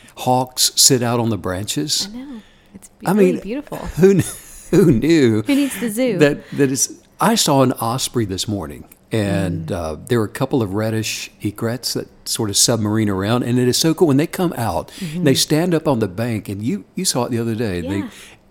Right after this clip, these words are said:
Speaker 1: you, I think you even mentioned it. It's almost
Speaker 2: I
Speaker 1: like
Speaker 2: did.
Speaker 1: they are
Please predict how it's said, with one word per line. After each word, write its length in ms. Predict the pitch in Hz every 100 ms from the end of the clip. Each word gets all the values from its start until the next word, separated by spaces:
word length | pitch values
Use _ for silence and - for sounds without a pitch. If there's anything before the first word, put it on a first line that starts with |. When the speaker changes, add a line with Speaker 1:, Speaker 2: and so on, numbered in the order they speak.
| -
Speaker 1:
you, 200 | 113 127
I 60 | 113
think 160 | 151 139
you 60 |
even 180 | 123 117
mentioned 340 | 113 131 117 101
it. 80 | 92
It's 120 | -
almost 320 | 110 123 190
Speaker 2:
I 20 |
Speaker 1:
like 180 | 117 104
Speaker 2:
did. 40 |
Speaker 1:
they 200 | 113 107
are 520 | 107 110 92 87 80